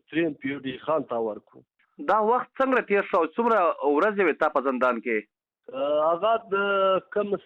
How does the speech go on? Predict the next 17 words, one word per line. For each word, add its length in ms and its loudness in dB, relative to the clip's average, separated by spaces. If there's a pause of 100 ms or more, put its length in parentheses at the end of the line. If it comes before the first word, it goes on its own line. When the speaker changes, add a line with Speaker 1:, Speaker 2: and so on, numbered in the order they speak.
Speaker 1:
کم 160 0
میاشت 440 -2
نه 200 0
څه 300 -4
د 60 -2
پاسه 460 -2 (100)
ما 140 2 (220)
ورځې 480 -2 (100)
تېرې 300 -2
کړې. 180 -2
اختر 400 0
ما 180 0
هلته 340 -4
وکړ 320 -2 (120)
په، 120 2 (1000)
آه، 680 -4
هاري 220 0